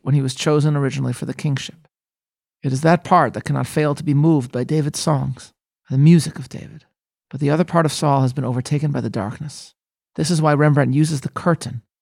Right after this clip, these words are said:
which quite literally divides Saul before our very eyes, and thereby highlights the division of Saul's eyes. Rembrandt thus gives us a divided Saul, made manifest in the contrast between his two eyes, the rage-filled one on the one hand and the teary eye on the other.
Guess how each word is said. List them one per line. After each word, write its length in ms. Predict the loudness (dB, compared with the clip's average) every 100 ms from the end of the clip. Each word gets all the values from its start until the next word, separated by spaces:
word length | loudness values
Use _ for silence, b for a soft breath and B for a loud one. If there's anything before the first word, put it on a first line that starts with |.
| _ _ -8
which 420 | -6 -4 -8 -14 -10
quite 220 | -6 -2
literally 380 | 2 2 2 0
divides 520 | -2 -2 0 0 -2
Saul 320 | -2 0 0
before 300 | -2 -6 -2
our 100 | -2
very 280 | -2 -2 -4
eyes, 360 | -4 -6 -8 -8
and 140 | -4 0
thereby 260 | 0 0
highlights 460 | 0 0 0 -2 -4
the 100 | -6
division 520 | -2 2 2 0 -10 -14 _
of 140 | -8 -4
Saul's 400 | 0 2 2 0
eyes. 460 | -6 -8 -10 -14 -16 _ _ _ _ _ _ _ _
Rembrandt 360 | 4 6 6 4
thus 140 | 0
gives 220 | 0 0
us 120 | 0 -2
a 80 | -4
divided 560 | -4 0 2 2 0 -4
Saul, 460 | -8 -8 -10 -12 _ _ _
made 200 | 0 2
manifest 580 | 4 4 2 0 -2 -2
in 60 | -4
the 80 | -4
contrast 640 | -4 0 0 0 -4 -8
between 360 | -10 -2 2 4
his 120 | 2
two 200 | -6 -12
eyes, 340 | -14 -20 -20 _ _ _ _ -8
the 80 | 2
rage-filled 560 | 4 4 2 -4 -4
one 180 | 0 0
on 100 | 2
the 60 | 0
one 160 | 0
hand 280 | 0 -2 -4
and 120 | -6
the 60 | -8
teary 460 | -6 -4 -2 -4 -6
eye 280 | -10 -10 -12
on 140 | -10
the 120 | -10
other. 280 | -12 -18 _